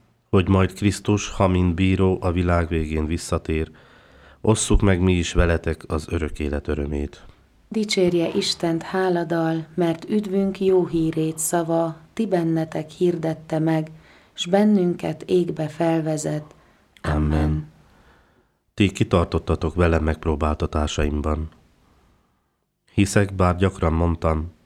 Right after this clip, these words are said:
Speaker 1: én nagyon nyomorult vagyok.
Speaker 2: És keservemben így is szóltam, hazug minden ember.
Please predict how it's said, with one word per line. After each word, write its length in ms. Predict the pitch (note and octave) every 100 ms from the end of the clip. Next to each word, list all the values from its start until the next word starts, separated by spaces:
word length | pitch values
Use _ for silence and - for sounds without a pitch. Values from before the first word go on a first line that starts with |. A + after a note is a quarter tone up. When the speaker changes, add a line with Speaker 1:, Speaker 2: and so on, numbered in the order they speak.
| _ _ _ _ _ _ _ _ _ _ _
Speaker 1:
én 160 | - F2
nagyon 280 | F#2+ E2+ D#2
nyomorult 480 | D2+ D2+ D2 D2 D#2
vagyok. 460 | D2+ D2+ - - - - _ _ -
Speaker 2:
És 260 | G#3 F#3+ -
keservemben 880 | A3 G#3 G3+ F#3 F3+ F3 E3+ E3+ -
így 240 | G#3 G3+
is 140 | F#3 F#3
szóltam, 800 | - F3 E3 E3 E3 D#3+ D#3+ D#3 - _ _ _ _ _ -
hazug 520 | - G#3+ G#3 G3 F#3
minden 440 | F3+ D#3+ D3+ D3+
ember. 520 | D#3 D3+ D3+ D3 D3+